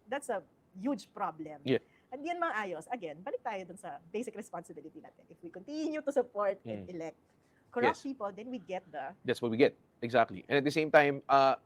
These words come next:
Speaker 2: if ever you feel powerless,
Speaker 1: Yeah.
Speaker 2: 'di ba, you mentioned people from abra na, na parang they govern the <laughs> government.
Speaker 1: Yeah,
Speaker 2: Parang ganun,
Speaker 1: yeah.
Speaker 2: 'di ba?
Speaker 1: Talagang banantayan na, babantayan
Speaker 2: Posible,
Speaker 1: na.
Speaker 2: posible. May, may, may, may,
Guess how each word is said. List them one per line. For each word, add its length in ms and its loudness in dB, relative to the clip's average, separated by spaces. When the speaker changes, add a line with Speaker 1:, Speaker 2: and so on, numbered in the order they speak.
Speaker 2:
if 200 8
ever 260 10
you 120 6
feel 300 0
powerless, 640 8
Speaker 1:
Yeah. 160 -18
Speaker 2:
'di 120 -2
ba, 100 10
you 240 4
mentioned 280 -2
people 220 -4
from 160 -8
abra 340 2
na, 300 -8
na 160 0
parang 320 4
they 120 2
govern 340 4
the 140 2
<laughs> 0 -
government. 460 4
Speaker 1:
Yeah, 240 2
Speaker 2:
Parang 240 10
ganun, 180 12
Speaker 1:
yeah. 100 12
Speaker 2:
'di 120 12
ba? 140 12
Speaker 1:
Talagang 220 8
banantayan 540 6
na, 200 2
babantayan 180 2
Speaker 2:
Posible, 480 10
Speaker 1:
na. 100 12
Speaker 2:
posible. 520 8
May, 160 2
may, 220 2
may, 220 2
may, 200 0